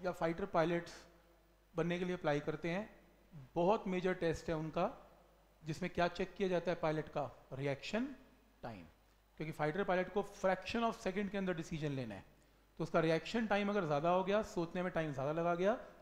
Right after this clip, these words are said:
decision ले नहीं पाएगा क्या करना है। तो clear है यहाँ तक? तो ये इस तरीके से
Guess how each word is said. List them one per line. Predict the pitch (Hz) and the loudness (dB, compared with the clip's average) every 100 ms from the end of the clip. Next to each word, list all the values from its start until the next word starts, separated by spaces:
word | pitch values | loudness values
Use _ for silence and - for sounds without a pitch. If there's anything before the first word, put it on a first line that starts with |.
| 156 | -6
decision | 165 185 160 | -4 -4 -4
ले | 143 | -4
नहीं | 131 | -6
पाएगा | 120 113 120 | -8 -8 -8
क्या | 120 | -8
करना | 113 - - | -8 -12 -14
है। | - - _ _ _ _ _ _ 165 | -20 -20 _ _ _ _ _ _ -12
तो | |
clear | - 180 185 | 0 2 4
है | |
यहाँ | 185 180 | 4 0
तक? | 190 190 - - - - | -2 -8 -12 -20 -20 -8
तो | 202 | -2
ये | 190 202 | 2 2
इस | 214 - | 0 -2
तरीके | 190 185 170 | -4 -2 -2
से | 170 | -4